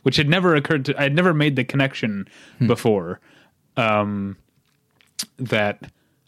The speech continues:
Speaker 1: uh, she goes through a lot more than just a handshake with Vincent
Speaker 2: Yeah.
Speaker 1: and has an agreement not to tell Marcellus about certain things.
Speaker 2: Yeah.
Speaker 1: And it did make, make me wonder if, I had always taken at face value that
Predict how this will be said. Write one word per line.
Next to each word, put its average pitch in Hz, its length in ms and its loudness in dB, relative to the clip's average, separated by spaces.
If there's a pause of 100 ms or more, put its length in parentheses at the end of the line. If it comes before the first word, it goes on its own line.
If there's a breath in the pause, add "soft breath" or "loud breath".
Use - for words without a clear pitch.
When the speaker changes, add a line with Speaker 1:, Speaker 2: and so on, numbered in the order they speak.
(200)
Speaker 1:
uh, 98 520 -4 (1300)
she - 180 -2
goes 190 260 4
through 151 140 4
a 143 40 6
lot 147 160 2
more 147 160 4
than 127 100 0
just 120 160 0
a 120 40 0
handshake 135 420 0
with 104 120 0
Vincent - 360 -6 (180)
Speaker 2:
Yeah. 131 160 4
Speaker 1:
and 113 440 0 (200)
has 123 240 -2
an 127 80 2
agreement 120 440 0
not 110 300 -2
to 117 80 -2
tell 156 200 0
Marcellus 110 480 2
about 104 260 0
certain 98 300 -4
things. 107 480 -4
Speaker 2:
Yeah. 107 240 0 (140)
Speaker 1:
And 120 500 -2
it 127 260 -2
did 131 260 0
make, 120 280 -2 (220)
make 131 200 -2
me 143 100 2
wonder 139 440 4
if, 120 280 -2
I 151 80 -2
had 190 140 2
always 180 220 4
taken 156 280 0
at 127 140 -2
face 127 240 0
value 104 500 0
that 95 360 -2